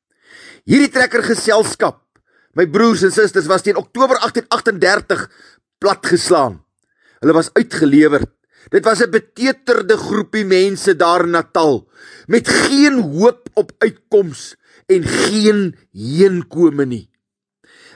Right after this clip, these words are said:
Al hulle ywer, hulle planne, hulle drome, hulle ideale, hulle eiendom, ja, alles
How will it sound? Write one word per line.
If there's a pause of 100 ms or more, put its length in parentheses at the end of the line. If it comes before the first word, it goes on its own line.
(160)
Al
hulle (160)
ywer, (240)
hulle
planne,
hulle
drome,
hulle
ideale, (760)
hulle (140)
eiendom, (360)
ja, (340)
alles